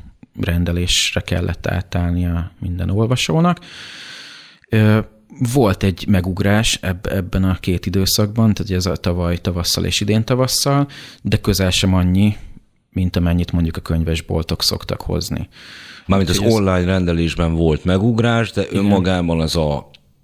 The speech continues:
Speaker 2: könyveknek a vásárlásán nemhogy nem emelt, hanem ezek szerint még csökkent is a,
Speaker 1: Abszolút,
Speaker 2: az
Speaker 1: igen.
Speaker 2: eladott, ö, példányok száma,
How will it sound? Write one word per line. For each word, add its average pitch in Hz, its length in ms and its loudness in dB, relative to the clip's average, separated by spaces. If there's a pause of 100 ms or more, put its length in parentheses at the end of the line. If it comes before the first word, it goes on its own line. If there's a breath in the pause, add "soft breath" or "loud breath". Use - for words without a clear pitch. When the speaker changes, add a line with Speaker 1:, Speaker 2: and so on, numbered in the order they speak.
Speaker 2:
könyveknek 85 840 0 (420 loud breath)
a 50 120 -4
vásárlásán 80 1120 0
nemhogy 80 640 -2
nem 78 480 -2 (140)
emelt, 87 580 0
hanem 85 400 0
ezek 80 240 -2
szerint 80 380 -2
még 78 220 0
csökkent 71 580 -2
is - 260 0
a, - 40 -2
Speaker 1:
Abszolút, 71 300 -4
Speaker 2:
az 101 120 -4
Speaker 1:
igen. 80 120 0
Speaker 2:
eladott, 71 500 -4
ö, 73 140 2
példányok 73 640 0
száma, 71 520 0